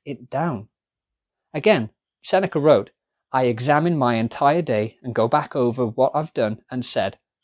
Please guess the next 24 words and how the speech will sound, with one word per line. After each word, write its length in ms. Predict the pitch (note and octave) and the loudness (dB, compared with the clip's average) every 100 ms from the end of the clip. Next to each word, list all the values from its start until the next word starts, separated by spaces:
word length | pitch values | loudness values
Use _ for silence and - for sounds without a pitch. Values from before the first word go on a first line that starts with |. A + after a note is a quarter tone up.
| - | -2
hiding 360 | C3 A#2+ A#2+ | 0 0 0
nothing 260 | B2 - D#3+ | -2 -4 -10
from 280 | - C3+ B2+ | -6 -4 -4
myself, 580 | C3+ - A2 F2+ - _ _ _ _ | -4 -4 -4 -4 -10 _ _ _ _
passing 420 | - A#2+ B2+ G#2 | -14 -10 -6 -4
nothing 380 | A2+ - B2+ A2 | -4 -4 -8 -2
by." 380 | A#2+ G2+ F#2+ _ _ _ _ _ _ _ | 0 0 -2 _ _ _ _ _ _ _
End 200 | B2 A#2 | -8 -8
quote. 340 | - G#2+ - _ _ _ _ _ | -6 -6 -6 _ _ _ _ _
Examining 560 | D#3 G3 F#3+ G#3+ G#3+ | 0 2 4 2 0
oneself 380 | G#3 G3+ A3 G3+ | 0 0 2 2
honestly 460 | G3+ F3+ C3 C3 B2+ | 4 2 0 -2 -2
isn't 160 | C#3+ C3+ | 0 -2
an 100 | C3+ | -2
easy 240 | B2+ C3 | -2 -6
task, 460 | - B2 A2 - - | -8 -10 -10 -12 -4
but 100 | C#3 | -2
it's 220 | C#3 - | 0 0
essential 800 | C3 - D#3 D3+ - G#2+ G2 _ - | 2 4 2 2 0 -2 -4 _ -14
if 160 | A#2 | -8
you 100 | B2 | -4
want 200 | A2+ A2+ | -4 -4
to 80 | A#2 | -8
develop. 500 | A2+ G#2+ G#2 G2 - | -6 -4 -4 -4 -10